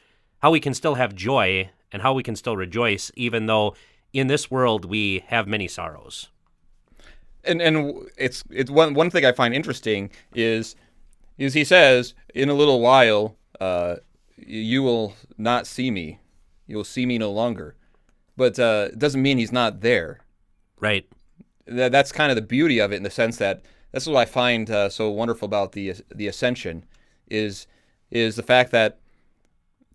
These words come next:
Speaker 2: you know, we long for Jesus to be with us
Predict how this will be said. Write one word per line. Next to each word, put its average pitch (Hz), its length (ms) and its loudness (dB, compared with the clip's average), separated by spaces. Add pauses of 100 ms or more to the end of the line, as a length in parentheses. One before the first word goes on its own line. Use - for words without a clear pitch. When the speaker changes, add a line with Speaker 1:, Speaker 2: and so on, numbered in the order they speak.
Speaker 2:
you 127 100 -4
know, 117 240 0
we 139 280 -2
long 110 600 2 (420)
for 120 160 -2
Jesus 113 420 -2
to - 100 -16
be 110 140 -2
with 101 180 -6
us 78 300 -18